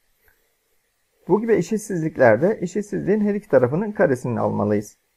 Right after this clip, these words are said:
X artı ikinin karesi küçük eşittir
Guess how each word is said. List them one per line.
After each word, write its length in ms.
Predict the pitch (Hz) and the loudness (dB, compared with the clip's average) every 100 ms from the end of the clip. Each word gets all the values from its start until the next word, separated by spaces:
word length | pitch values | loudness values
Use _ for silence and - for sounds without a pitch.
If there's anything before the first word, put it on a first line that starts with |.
| _ _ _ _ _ _ _ | _ _ _ _ _ _ _
X 280 | 202 208 - | -4 -4 2
artı 340 | 196 135 - | 4 4 2
ikinin 600 | - 160 - 123 139 208 - _ | -6 -6 -2 -2 -2 -6 -12 _
karesi 580 | 190 139 110 - 170 - - | 0 2 0 -2 -4 -6 -12
küçük 300 | 175 - 123 | -10 -4 -4
eşittir 560 | - 151 - 175 208 | -4 -6 -4 -4 -4